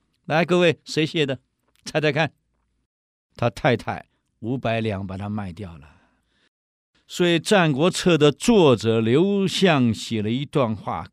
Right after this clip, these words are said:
：“国有五寒。”国家有五种令人寒心的事情，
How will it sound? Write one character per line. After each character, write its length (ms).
：“国 420
有 400
五 240
寒。” 640
国 300
家 260
有 120
五 380
种 320
令 140
人 160
寒 380
心 140
的 120
事 200
情， 260